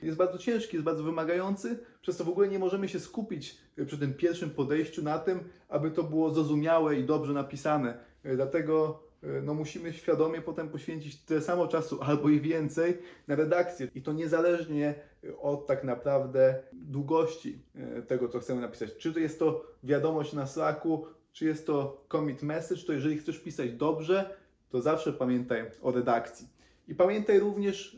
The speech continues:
o punkcie drugim, o drugiej mojej radzie,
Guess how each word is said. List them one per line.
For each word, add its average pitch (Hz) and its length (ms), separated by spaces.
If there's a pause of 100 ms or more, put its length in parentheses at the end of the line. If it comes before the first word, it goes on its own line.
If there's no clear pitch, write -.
o 131 200
punkcie 147 460 (160)
drugim, 160 400
o 131 60
drugiej 156 280
mojej 135 200
radzie, 151 400